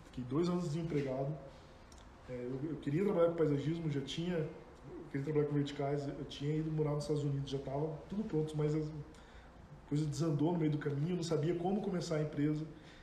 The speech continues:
até que eu fiz o meu primeiro vertical. Com esse primeiro dinheiro, desse primeiro vertical, eu criei a minha marca, criei a minha empresa, paguei o seu, o contador pra fazer o C N P J e tudo mais,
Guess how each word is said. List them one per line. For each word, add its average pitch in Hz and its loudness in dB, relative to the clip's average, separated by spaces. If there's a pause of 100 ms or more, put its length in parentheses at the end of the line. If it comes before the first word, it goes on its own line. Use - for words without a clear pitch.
(160)
até 139 2
que - 2
eu 180 -2
fiz 180 -2
o 165 -2
meu 170 0
primeiro 160 0
vertical. 151 2 (400)
Com 135 -6
esse 131 -8
primeiro 156 0
dinheiro, 156 4 (560)
desse 139 -10
primeiro 147 0
vertical, 147 2 (260)
eu 139 -6
criei 143 4
a - 4
minha 160 2
marca, 139 0
criei 143 0
a - 4
minha 143 2
empresa, 139 2 (380)
paguei 131 -4
o 151 2
seu, 143 -2 (200)
o 147 -4
contador 147 2
pra 147 -2
fazer 147 0
o 143 2
C - -2
N 143 2
P 143 0
J 143 2
e - -10
tudo 139 -4
mais, 139 -2